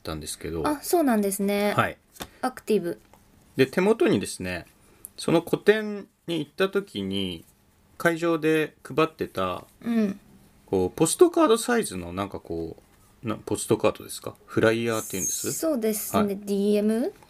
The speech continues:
Speaker 2: わかんないけど。
Speaker 1: ディーエムっていうの？それもらってきて、
Speaker 2: はい。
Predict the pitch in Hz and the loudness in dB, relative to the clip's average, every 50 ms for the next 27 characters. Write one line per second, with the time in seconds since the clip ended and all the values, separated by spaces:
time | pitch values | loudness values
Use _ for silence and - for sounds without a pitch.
0 | - 214 185 - - 92 95 95 95 92 92 92 85 - - 87 87 82 80 - | -8 -8 -6 -4 -2 -2 0 0 0 0 -2 -2 -4 -4 -6 -6 -8 -8 -10 -14
1 | - - _ _ _ _ - - - 160 156 147 139 135 139 139 139 - _ _ | -16 -16 _ _ _ _ -8 0 2 2 4 6 6 6 4 4 2 -2 _ _
2 | _ _ _ _ _ _ - 123 - - - - 87 78 131 - - - 311 311 | _ _ _ _ _ _ -2 0 0 -2 -6 -8 -6 -6 -6 -8 -4 0 2 4
3 | 285 240 202 - | 4 4 2 -2